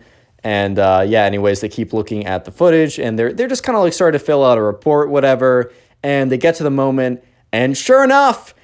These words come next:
the Karen is very clearly on camera destroying all the stuff on the shelves.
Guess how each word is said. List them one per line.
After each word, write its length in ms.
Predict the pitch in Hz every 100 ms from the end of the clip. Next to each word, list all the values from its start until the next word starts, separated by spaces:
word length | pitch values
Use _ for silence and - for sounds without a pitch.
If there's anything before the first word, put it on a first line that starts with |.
| _
the 80 | 214
Karen 480 | 214 - 240 233 226
is 280 | 190 190 156
very 340 | 180 214 226
clearly 560 | - 233 240 233 202 196
on 320 | 170 190 190
camera 580 | 220 202 190 165 160 160 _ -
destroying 640 | 160 - - 185 196 196 185
all 140 | 180
the 80 | 165
stuff 280 | - 160 175
on 60 |
the 80 | 160
shelves. 580 | - 160 151 151 135